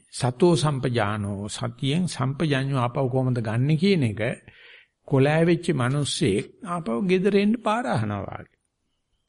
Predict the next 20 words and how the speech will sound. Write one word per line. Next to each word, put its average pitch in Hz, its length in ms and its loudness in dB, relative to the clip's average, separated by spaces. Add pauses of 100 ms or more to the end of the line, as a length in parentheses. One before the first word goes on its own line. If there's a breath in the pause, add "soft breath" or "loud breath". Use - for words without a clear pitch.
(720)
පිට 127 120 -2
ගමකට 123 420 -2
ගිහිල්ලා 123 440 2
කොලෑ 123 320 2
වෙච්ච 131 240 -2
මිනිස්සෙක් 127 640 0 (540 soft breath)
ආයේ 175 240 0
ගෙදෙට්ට 156 380 2
එන්න 202 180 2
පාර 165 280 0
අහනවා 117 400 2
වගේ. 87 240 -12 (760)
ඉතින් 170 280 -2
ඒක 160 240 0 (760 loud breath)
ඒ 143 140 2
සංස්කෘත 131 600 -2
පොතක 135 340 -2
තියෙන 170 260 0 (160)
මෝඩ 147 340 2
මිනිහෙක් 151 400 2